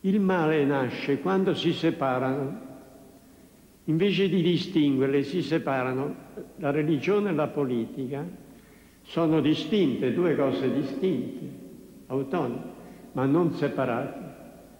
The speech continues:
che se io separo la relig-, la politica dalla religione, la politica diventa un assassinio, una dittatura, un, un arbitrio,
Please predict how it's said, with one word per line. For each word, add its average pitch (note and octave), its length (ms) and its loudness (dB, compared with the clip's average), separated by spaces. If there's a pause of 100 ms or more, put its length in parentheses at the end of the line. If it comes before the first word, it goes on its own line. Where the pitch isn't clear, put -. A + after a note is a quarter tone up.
(360)
che C3+ 160 -4
se - 180 -2
io E3 260 4
separo C#3+ 600 0
la B2+ 80 0
relig-, A#2+ 400 -2
la B2+ 100 -2
politica C#3 480 2
dalla A#2+ 200 0
religione, A#2+ 680 -2
la A#2+ 140 -4
politica D3+ 480 2
diventa B2+ 560 -2
un C3 160 -2
assassinio, C3+ 1040 0
una B2+ 220 -2
dittatura, B2+ 880 -2
un, B2 160 -4 (680)
un C#3 200 0
arbitrio, A#2+ 1000 0